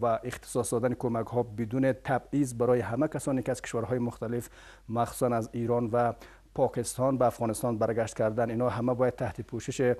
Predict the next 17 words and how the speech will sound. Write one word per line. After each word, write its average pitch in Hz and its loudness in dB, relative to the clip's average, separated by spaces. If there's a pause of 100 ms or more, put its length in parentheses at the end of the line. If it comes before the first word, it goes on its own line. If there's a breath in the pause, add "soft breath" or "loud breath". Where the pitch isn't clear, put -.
(320 loud breath)
کمک 127 2
رسانی 123 0
قرار 175 2
بگیرن 156 2
و 127 8
در 123 2
ضمن 135 2
چی 156 0 (120)
خواستهای 143 2
را 139 2
خود 170 0
مهاجرین 135 2
از 113 0
حکومت 127 -2
دارن 131 0
که 113 -6
امشب 123 0